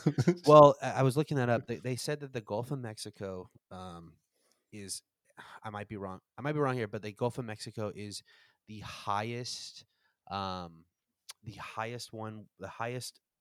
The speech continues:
Speaker 2: trafficked person where they get kidnapped. Like, most, most times whenever pirates board ships, you're getting kidnapped in the Gulf of Mexico.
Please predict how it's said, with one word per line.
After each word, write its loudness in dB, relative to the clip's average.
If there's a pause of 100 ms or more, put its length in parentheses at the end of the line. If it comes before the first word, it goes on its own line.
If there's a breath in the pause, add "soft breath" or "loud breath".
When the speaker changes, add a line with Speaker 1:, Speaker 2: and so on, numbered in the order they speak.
Speaker 2:
trafficked -12 (300)
person -10
where -12
they -14
get -20
kidnapped. -18
Like, -12
most, -2 (260 loud breath)
most 2
times -2
whenever -6 (160)
pirates -6
board -8
ships, -12 (280 soft breath)
you're -12
getting -12
kidnapped -16
in -12
the -18
Gulf -14
of -18
Mexico. -20